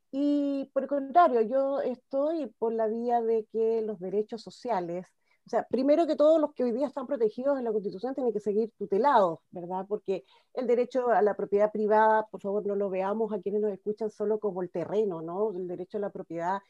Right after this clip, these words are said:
tiene que ver también con la, con el derecho a autor, tiene que ver con muchas otras situaciones, con el derecho a la imagen. Por lo tanto, el derecho a propiedad tiene u-, una,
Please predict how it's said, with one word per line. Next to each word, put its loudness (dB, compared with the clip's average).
tiene 4
que 4
ver -2
también -4
con -2
la, -2
con -6
el -6
derecho -8
a -8
autor, 2
tiene 0
que -10
ver -4
con -8
muchas 0
otras 2
situaciones, -6
con 0
el 4
derecho 4
a -2
la -4
imagen. 0
Por -4
lo -2
tanto, -4
el -6
derecho -6
a -18
propiedad -4
tiene -6
u-, -6
una, -2